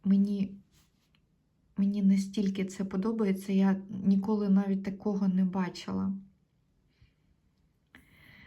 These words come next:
У тебе золоті ручки. Дякую. Дуже дякую.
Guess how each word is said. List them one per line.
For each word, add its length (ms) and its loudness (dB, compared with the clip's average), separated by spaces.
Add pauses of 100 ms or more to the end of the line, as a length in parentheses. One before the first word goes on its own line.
(280)
У 80 -8
тебе 280 -2
золоті 560 0
ручки. 680 -4 (1700)
Дякую. 720 -6 (2750)
Дуже 360 -2
дякую. 800 -2